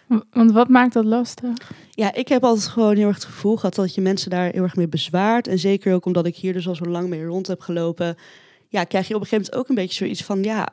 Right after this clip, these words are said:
Speaker 2: iedereen denkt ook van, "Ja, Lisa, daar is de hele tijd wat mee aan de hand, weet je wel."
Speaker 1: Hmm.
Speaker 2: Of zo voelt dat dan, dat hebben ze natuurlijk helemaal niet. En dat weet je ook allemaal rationeel wel, dat ze dat helemaal niet hebben.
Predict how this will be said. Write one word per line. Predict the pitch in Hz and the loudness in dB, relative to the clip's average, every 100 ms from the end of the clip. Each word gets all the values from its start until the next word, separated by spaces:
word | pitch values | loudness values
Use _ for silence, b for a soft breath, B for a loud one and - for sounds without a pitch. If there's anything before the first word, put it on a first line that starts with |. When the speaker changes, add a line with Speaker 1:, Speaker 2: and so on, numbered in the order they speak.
| _ | _
Speaker 2:
iedereen | - 220 202 190 | -8 0 2 4
denkt | 190 185 - | 2 -2 0
ook | 247 | -2
van, | - - 208 - | -2 -10 -10 -8
"Ja, | 185 | -6
Lisa, | 185 220 190 156 | -4 -4 -4 -4
daar | 196 | -6
is | |
de | 180 | -2
hele | 165 240 | 0 0
tijd | 180 170 | 0 -2
wat | 170 185 | -2 0
mee | 170 | 0
aan | 170 | 0
de | 170 | 0
hand, | 180 233 160 | 2 2 0
weet | - 170 175 | 0 0 0
je | 180 | 0
wel." | 175 196 269 | 4 4 8
Speaker 1:
Hmm. | 233 226 | 10 10
Speaker 2:
Of | 214 | 10
zo | 196 | 10
voelt | 196 170 160 | 8 0 -2
dat | 170 | -4
dan, | 160 160 | -2 -2
dat | 160 | -2
hebben | 156 | -4
ze | 151 | -4
natuurlijk | 151 151 - | -10 -10 -4
helemaal | 160 160 160 | -2 0 0
niet. | 160 185 - - - | 2 0 0 -20 -10
En | 180 | -4
dat | 156 | -2
weet | 170 196 | 2 4
je | 214 | 4
ook | - | 0
allemaal | 180 170 | 0 0
rationeel | 170 - 170 170 180 | 0 -2 0 4 4
wel, | 160 156 | 2 -2
dat | 160 | -2
ze | - | -4
dat | 147 | -4
helemaal | 147 160 | -4 -4
niet | 160 - | -6 -6
hebben. | 160 160 | -4 -2